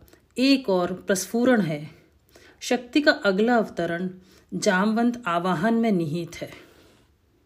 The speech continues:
अगर यह वेदव्यास की रामायण होती या तुलसीदास की रामचरितमानस, तो उसमें इस तरह का विचार एक पल के लिए भी नहीं आता,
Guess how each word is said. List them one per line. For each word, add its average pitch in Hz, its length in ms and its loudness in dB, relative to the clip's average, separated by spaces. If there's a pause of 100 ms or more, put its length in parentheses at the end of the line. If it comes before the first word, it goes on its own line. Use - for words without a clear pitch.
(1160)
अगर 220 260 2
यह 233 180 2
वेदव्यास 202 600 0
की 233 140 0
रामायण 175 420 -2
होती 170 460 -4 (500)
या 233 100 4
तुलसीदास 202 680 0
की 226 120 0
रामचरितमानस, 170 1160 -6 (720)
तो 214 100 4
उसमें 185 580 -4 (260)
इस 226 180 -4
तरह 262 220 2
का 269 120 0
विचार 180 580 -4 (340)
एक 254 260 -4
पल 277 200 4
के 285 180 2
लिए 220 160 4
भी 175 140 0
नहीं 170 300 -4
आता, 156 480 -14